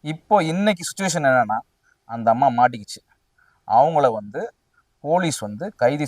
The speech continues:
செய்யறதுக்கு ரெடி ஆயிட்டாங்க. ஆனா அந்த அம்மா எஸ்கேப் ஆயி, எஸ்கேப் ஆயி, எஸ்கேப் ஆயி ஒரு டீ கடையில எங்கேயோ பார்த்துட்டு, நம்ம பொதுமக்கள்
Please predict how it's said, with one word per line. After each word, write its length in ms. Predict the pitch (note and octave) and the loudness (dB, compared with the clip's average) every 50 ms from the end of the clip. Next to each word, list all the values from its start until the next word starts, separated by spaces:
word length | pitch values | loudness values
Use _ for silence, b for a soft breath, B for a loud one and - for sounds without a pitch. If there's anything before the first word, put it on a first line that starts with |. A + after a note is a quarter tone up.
| - | -6
செய்யறதுக்கு 800 | - G#2+ G#2 G2 F#2 - F#2+ - D3+ G#3 A#3 F#3+ D3 A#2 G2+ F#2+ F#2 F2 F2 E2+ E2 D#2+ D2+ D2+ _ _ _ _ _ _ | -6 -6 -6 -8 -10 -14 -14 -8 -4 -2 0 2 2 2 0 -2 -4 -8 -10 -14 -16 -18 -20 -20 _ _ _ _ _ _
ரெடி 220 | A2+ B2 C#3 D3 | -4 -2 2 4
ஆயிட்டாங்க. 340 | C3 B2 B2 A#2 - G#2+ F#2+ _ _ _ b b b b b b b | 4 4 2 0 -4 -8 -8 _ _ _ b b b b b b b
ஆனா 280 | - G#2+ A#2+ D3+ F3 D#3+ | -6 0 4 4 4 4
அந்த 160 | C#3 C3 C3 | 4 2 -2
அம்மா 200 | B2 C3+ D3 D3 | -2 -2 -2 -4
எஸ்கேப் 380 | C3 B2+ - - - C#3 B2+ | -4 -4 -8 -8 -8 -6 -4
ஆயி, 140 | B2+ B2+ A#2 | -4 -4 -4
எஸ்கேப் 300 | A#2+ - - C3+ B2+ A#2 | -4 -6 -8 -8 -8 -6
ஆயி, 140 | A#2 A2+ A2+ | -4 -6 -6
எஸ்கேப் 240 | A2 - - A#2 G#2 G2+ | -6 -6 -6 -6 -4 -2
ஆயி 100 | F#3+ B3 | -2 -2
ஒரு 160 | A#3 D3+ A#2+ | -2 -4 -4
டீ 120 | - D#3 D#3 | -6 -8 -2
கடையில 260 | C3 C3+ B2+ B2 A2+ | 0 2 2 2 0
எங்கேயோ 320 | A2+ A2+ A2 A2+ D#3+ F#3 E3+ | 0 -2 0 0 0 0 2
பார்த்துட்டு, 200 | F#3 F3+ F3+ F3+ | 2 2 2 2
நம்ம 260 | F#3 F3 E3 D#3 D#3 D3+ | 0 0 0 -2 -6 -4
பொதுமக்கள் 440 | - D#3+ D#3+ E3 D#3+ D#3 - D#3 D3 | -4 -4 -2 -2 -2 0 0 -4 0